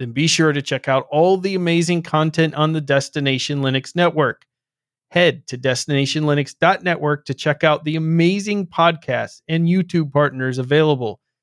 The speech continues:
There is so much to fill your brains with.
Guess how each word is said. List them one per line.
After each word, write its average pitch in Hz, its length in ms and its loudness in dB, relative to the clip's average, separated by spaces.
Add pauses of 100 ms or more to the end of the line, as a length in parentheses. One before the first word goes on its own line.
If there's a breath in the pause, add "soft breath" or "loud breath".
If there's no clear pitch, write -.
(120)
There 185 220 0
is 180 300 -2
so 202 360 2
much 208 540 0
to 180 80 -2
fill 170 520 0
your 156 480 0
brains 165 440 0
with. 135 240 -6